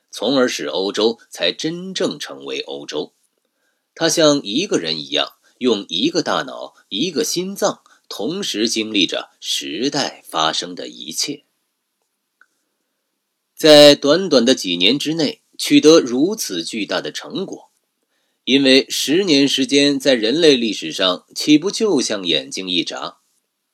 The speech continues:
毫无疑问，它必然会唤起那一世代人的无限勇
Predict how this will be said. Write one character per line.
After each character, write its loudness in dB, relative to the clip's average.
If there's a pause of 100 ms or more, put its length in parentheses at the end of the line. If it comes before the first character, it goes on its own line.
毫 0
无 -2
疑 0
问， -8 (360)
它 -2
必 2
然 4
会 0
唤 -4
起 -8
那 0
一 -2
世 -6
代 0
人 -10
的 -6
无 -10
限 -4
勇 -18